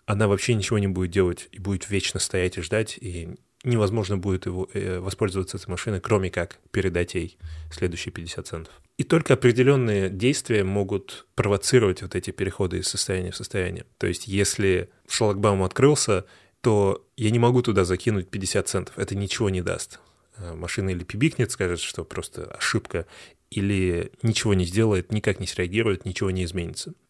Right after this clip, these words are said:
В состоянии шлагбаум открыт, единственное действие, которое машина принимает, это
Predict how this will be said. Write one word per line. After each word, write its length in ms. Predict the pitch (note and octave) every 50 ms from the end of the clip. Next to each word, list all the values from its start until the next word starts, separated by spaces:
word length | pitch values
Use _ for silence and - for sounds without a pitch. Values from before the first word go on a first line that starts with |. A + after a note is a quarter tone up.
| _
В 400 | - G2+ F#2+ G2 G2+ G#2 G2+ G2 -
состоянии 480 | - A#2 - - B2 A2+ A2 G#2 G#2
шлагбаум 480 | F#2+ - - G2+ G2 G2+ G#2+ G#2 F#2+ F#2
открыт, 360 | F#2 - - C3 D#3 C#3+ - -
единственное 580 | - A#2+ A2 G#2+ B2 A2+ G#2+ - - G2+ G2 F#2
действие, 380 | F2+ G#2 G2+ - - - F2+
которое 400 | - - - - F#2 F2+ F#2 F2
машина 400 | F2+ F#2 - - - F#2+ F2 E2
принимает, 540 | D#2+ - E2+ E2+ F#2 G#2 B2 C3 A#2+ - - - -
это 380 | - F#2 - - G2 F2 E2+